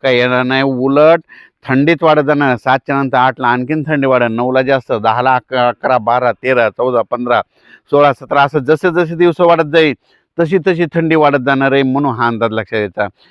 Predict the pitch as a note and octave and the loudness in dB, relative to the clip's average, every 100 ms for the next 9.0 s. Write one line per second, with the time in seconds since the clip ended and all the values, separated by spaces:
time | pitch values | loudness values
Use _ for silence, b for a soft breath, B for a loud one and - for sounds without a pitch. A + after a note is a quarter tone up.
0 | b A#2 A2 A#2+ A#2+ B2 C3+ A#2+ B2 B2+ | b -6 -2 0 0 0 -2 -2 0 0
1 | - A#2+ B2 A#2+ B2 C3 B2 B2 C3 A2 | -2 -4 0 2 0 -2 -2 -2 -4 -6
2 | A#2 A2+ B2+ B2+ b b - A#2+ B2 D3+ | -8 -4 -4 -4 b b -4 -2 0 0
3 | D3+ D3 D3 D3 B2+ D3 C#3 D3+ C#3+ C#3+ | 0 0 -2 -2 -2 0 0 0 -2 -2
4 | - F3+ G3 D3 C#3 A#2 A#2 A#2+ C3 - | 0 0 0 0 0 0 -2 -2 -2 -2
5 | C3+ B2+ C3+ C#3 - B2+ A#2 - C#3 C#3+ | 0 4 4 2 0 -4 -4 -2 -2 0
6 | D3 D3+ D3+ E3 - A#2 A2+ B2+ C3+ C#3 | -2 0 0 -2 -2 -2 0 0 -2 0
7 | D3 D#3 b b - B2 A#2 C#3+ C3+ D3 | 0 0 b b -8 -8 0 0 0 -2
8 | C#3+ C#3 B2+ C3 A#2+ B2 A#2+ A#2+ A2+ C3 | 0 0 0 0 0 0 0 0 0 0